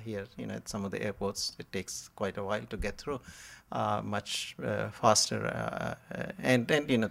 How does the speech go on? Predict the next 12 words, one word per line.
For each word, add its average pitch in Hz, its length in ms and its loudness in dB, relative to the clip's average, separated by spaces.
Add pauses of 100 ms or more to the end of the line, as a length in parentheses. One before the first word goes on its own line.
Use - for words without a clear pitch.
good 151 160 6
service, 104 360 8
good 123 200 2
service. 110 340 2
So 151 240 8 (600)
quite 254 240 12
a 269 60 12
bit 254 140 12
of 254 80 12
transformation 214 560 12
has 160 120 10
happened. - 460 6